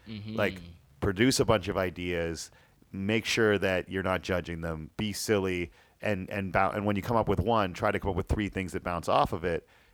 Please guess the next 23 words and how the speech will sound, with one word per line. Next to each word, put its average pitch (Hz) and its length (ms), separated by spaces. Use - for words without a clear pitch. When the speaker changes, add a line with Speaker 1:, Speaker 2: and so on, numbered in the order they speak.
Speaker 2:
And 101 200
you 98 80
might 104 200
have 104 200
to 104 80
warm 95 280
up 98 140
to 98 120
do 127 220
that. 82 420
And, 90 300
and 85 320
one 92 180
way 92 140
of, 87 100
or 127 320
just 101 280
approach - 340
things 104 220
with, 104 240
"Okay, 110 240
how 90 240
would" 87 400